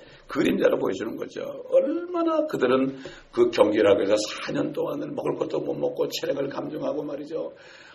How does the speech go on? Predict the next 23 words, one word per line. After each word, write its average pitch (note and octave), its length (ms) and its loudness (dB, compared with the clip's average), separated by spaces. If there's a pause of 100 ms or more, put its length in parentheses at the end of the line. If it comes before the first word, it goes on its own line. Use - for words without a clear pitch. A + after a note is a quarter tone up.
(180)
얼마나 G2 640 8
음식 C#3+ 300 2
조심하고 - 920 4 (300)
그러면서 G2 800 6 (200)
그들은 F#2+ 520 0
준비를 C3+ 440 0
합니까? - 560 -6
그 - 80 -6
하루를 - 540 -6
위해서 - 220 0
말이죠. - 300 -14
하루. - 360 -6
그렇죠. - 420 -2 (220)
한 - 240 -4
경기를 B2+ 420 8
위해서. - 240 4 (1400)
그러다 D3 360 8
그들이 C3+ 280 4
거기서 A#2+ 300 6
떨어질 - 380 6
때 - 80 6 (120)
얼마나 - 340 10
울부짖습니까? A2 880 -2